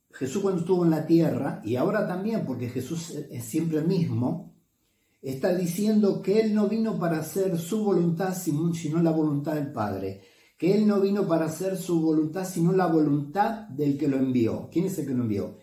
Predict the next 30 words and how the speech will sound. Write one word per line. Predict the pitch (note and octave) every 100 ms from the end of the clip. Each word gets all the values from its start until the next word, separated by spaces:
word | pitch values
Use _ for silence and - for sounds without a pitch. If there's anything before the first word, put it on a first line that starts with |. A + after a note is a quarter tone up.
| -
Es | D3 G3
el | F#3+
Padre. | A3 A3 E3 - - _ _ _ _ _ _ _ _ _ _ _ _ _ -
Ahora, | - E3 C3 B2+ -
¿por | D#3 -
qué | B2
estos | B3 - E3
son | F#3+ F#3+
los | E3
primeros | E3+ D#3+ E3+ E3+ -
pasajes | D3+ - F#3+ F#3 F#3 F3 E3+ - B2
de | D3
este | D3 D3 C#3 C3+ B2+
seminario, | - B2 C#3+ E3 C#3+
de | C#3
este | A#2 B2
estudio? | A2+ - G#2 F#2+ F2+ F#2 - _ _ _ _ _ _ _ _
Porque, | F#3+ G3 D#3+ A2+ D3+ F3 A3+ - - _ _
eh, | C#3 C3 C#3+ B2+
a | B2+
veces | F3+ F#3 E3
se | -
escucha | C#3+ E3+ G3 F3+ E3+ D#3+ C#3+
o, | B2+ A#2+
o, | B2 B2+ C3 -
o | A2
no | C3+
se | - D3
sabe, | - B2+ B2+ C#3 C#3 - _ _ _ _ _ -
eh, | B2+ A#2 A2+ A2+ B2 -